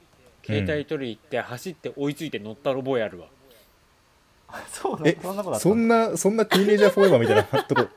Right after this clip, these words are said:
Speaker 1: 時あった？
Speaker 2: <laughs> とか、あの、誰かに一回
Speaker 1: 誰かに、そう、
Speaker 2: 走ってた。
Speaker 1: あった？そんな時あった？マジ？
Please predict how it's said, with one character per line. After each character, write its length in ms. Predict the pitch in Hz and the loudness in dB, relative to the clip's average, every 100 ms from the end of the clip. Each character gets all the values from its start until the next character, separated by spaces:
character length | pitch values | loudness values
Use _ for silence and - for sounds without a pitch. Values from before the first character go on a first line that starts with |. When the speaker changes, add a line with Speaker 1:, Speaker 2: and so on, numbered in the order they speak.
| - | -6
Speaker 1:
時 240 | 147 - | -2 4
あ 40 | 131 | 4
っ 40 | |
た？ 200 | - - | 4 -2
Speaker 2:
<laughs> 20 | |
と 80 | 254 | 2
か、 120 | 151 | 2
あ 20 | |
の、 100 | 147 | 2
誰 500 | 147 160 165 202 185 | 2 4 8 8 6
か 280 | 180 226 254 | 2 0 0
に 140 | 240 233 | -2 -4
一 140 | 160 | -2
回 240 | 220 - 269 | 2 2 4
Speaker 1:
誰 180 | 285 | 4
か 120 | - - | 4 2
に、 60 | |
そ 100 | 135 | 2
う、 40 | 117 | 0
Speaker 2:
走 100 | 160 | 2
っ 40 | |
て 80 | 151 | 4
た。 140 | 214 | 6
Speaker 1:
あ 20 | |
っ 40 | 233 403 - 381 381 | 6 4 -2 -6 -10
た？ 60 | - | 0
そ 120 | 247 | 0
ん 40 | |
な 80 | 269 | 2
時 200 | 269 160 | 0 2
あ 60 | 151 | 0
っ 40 | |
た？ 240 | - - 80 - _ _ - - - 453 - - | -2 -6 -6 -10 _ _ -20 -20 -18 -18 -16 -10
マ 120 | 196 | -6
ジ？ 240 | 254 104 | -6 -8